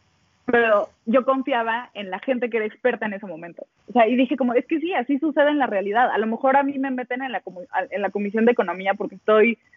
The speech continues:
porque soy economista, pero si me toca meterme a la de petróleo y energía, ¿qué voy a andar haciendo ahí?". Lo que sí puedo hacer como alguien que ya está ahí es prepararse y también codearse con la gente que es experta para que te puedan asesorar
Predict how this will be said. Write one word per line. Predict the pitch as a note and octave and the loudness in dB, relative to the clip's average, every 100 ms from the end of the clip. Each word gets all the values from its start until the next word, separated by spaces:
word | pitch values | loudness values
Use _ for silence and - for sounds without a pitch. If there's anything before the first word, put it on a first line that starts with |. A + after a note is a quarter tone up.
| _ | _
porque | - G#3 G3+ | -2 0 2
soy | B3 | 2
economista, | B3+ A3 F3+ G#3+ A3 G#3+ G3 - _ _ _ _ _ | 2 -2 -4 -10 -6 -6 -6 -8 _ _ _ _ _
pero | B3+ B3 A#3+ | 2 2 2
si | |
me | B3+ B3 | -4 -6
toca | B3 C#4 F4 | -6 -8 -10
meterme | F4 - A#3 C4 C#4 C#4+ - | -12 -8 -6 -4 -6 -10 -8
a | G3 | -4
la | F#3 F#3+ F#3 | -2 0 0
de | F#3 F#3+ F#3 F3+ F3+ F3+ F#3 _ _ _ _ _ _ - | -2 -6 -6 -6 -6 -6 -10 _ _ _ _ _ _ 0
petróleo | A#3 G#3 B3+ A#3+ B3+ C4 B3+ B3 | 0 2 2 2 2 2 2 0
y | A3+ G3 | -2 -4
energía, | G3 G3 G3 G#3 C4 G#3+ C4 E4+ - | -2 0 0 0 2 2 0 -4 -4
¿qué | |
voy | C#4+ C#4+ | 0 2
a | |
andar | B3 A#3 | 2 0
haciendo | A#3+ B3 A#3 A#3 | -2 -2 -4 -2
ahí?". | C4+ G#3+ - _ _ | -2 -4 -6 _ _
Lo | G3+ | 0
que | A3+ B3 - | 0 -2 2
sí | D#4+ | 0
puedo | F4 F4 | 2 0
hacer | A#3+ - A#3 A#3 C4+ _ _ - | 0 0 0 0 -4 _ _ -2
como | A#3 G#3+ A3+ | 0 2 0
alguien | A#3+ G#3+ F3+ | 0 -4 -12
que | F#3 G#3 | -6 -4
ya | G3+ C#4 | 0 0
está | C4 - F#3+ | -2 -6 -6
ahí | F3 F#3 C4 _ | -6 -10 -14 _
es | A#3 - | -8 0
prepararse | B3 A#3+ F#3 G#3+ A#3+ A#3+ A#3+ - _ _ | 0 0 2 0 0 -4 -6 -8 _ _
y | A3+ | -6
también | A3 A3 A#3 | -4 -2 -2
codearse | A#3+ C#4 A3+ G#3+ C4+ | 2 4 2 0 -4
con | B3+ | -4
la | F3+ - | -6 -6
gente | A3+ B3+ | -4 -4
que | B3 | -2
es | A#3+ | -4
experta | G#3 - C4+ - D#3 | -6 -2 -2 0 -4
para | - A3 | 0 0
que | G#3+ | 0
te | F#3 | -4
puedan | F3+ A3+ B3 C#4 | -2 2 2 2
asesorar | D4 A#3 G3+ F#3 F#3+ B3+ | -4 -4 -2 2 2 0